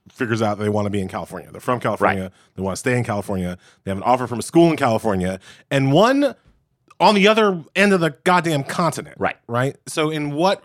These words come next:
Speaker 1: in what universe do you leave your home, fly all the way across country, spend three years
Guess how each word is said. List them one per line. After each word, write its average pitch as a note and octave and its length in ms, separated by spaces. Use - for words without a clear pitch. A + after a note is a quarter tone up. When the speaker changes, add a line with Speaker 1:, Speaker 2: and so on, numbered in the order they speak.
Speaker 1:
in D3 200
what D#3+ 180
universe C#3+ 560
do C3 120
you C3+ 180
leave D#3 680
your C3+ 200
home, A#2 480
fly C#3 280
all D3 180
the F3 60
way D#3+ 140
across C#3 340
country, B2 340
spend B2 320
three D#3 220
years C3+ 500